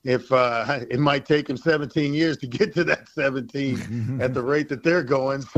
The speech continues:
Speaker 1: So I don't know that he's got that kind of time before they run him out of New England. But it, it, uh, it's, it's that, that's, it, it's, it's a, it, it's a sad thing to see. It, it, it's falling. Rome is falling fast. And, uh,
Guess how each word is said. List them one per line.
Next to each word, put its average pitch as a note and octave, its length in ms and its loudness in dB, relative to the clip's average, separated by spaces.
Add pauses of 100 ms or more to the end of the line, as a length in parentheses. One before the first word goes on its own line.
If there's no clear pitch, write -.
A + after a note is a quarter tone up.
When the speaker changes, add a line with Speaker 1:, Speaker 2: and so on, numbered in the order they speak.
Speaker 1:
So - 380 -6 (380)
I D3 120 4
don't F#3+ 160 4
know E3 160 0
that E3 120 0
he's E3+ 120 0
got D3+ 260 2
that D3+ 200 -2
kind D3 220 0
of C3+ 120 -8
time D#3 400 -4 (340)
before C#3 300 -2
they C#3 120 0
run C#3 200 0
him C3+ 120 -4
out C3+ 160 0
of B2+ 80 -2
New B2+ 160 -6
England. A#2 340 -8
But A2+ 240 -10
it, C3 200 -10
it, C#3+ 240 -8
uh, A#2+ 340 -2
it's, - 260 -12
it's C3 240 -12 (160)
that, C3 240 -4
that's, C#3 480 -4 (500)
it, E3 160 2
it's, F3 320 0
it's D3 300 -4
a, A2+ 320 2 (460)
it, D#3 260 -2
it's D3+ 220 -2
a B2+ 100 2
sad C3 440 2
thing C3 260 2
to A2 100 -4
see. C3+ 360 0
It, A2 120 -2
it, C#3 200 -2
it's C#3 260 -6
falling. B2+ 460 0
Rome C3+ 320 -2
is A2+ 160 -8
falling C3 460 -2
fast. C#3+ 640 -4 (360)
And, A2+ 260 -6
uh, G#2 300 -4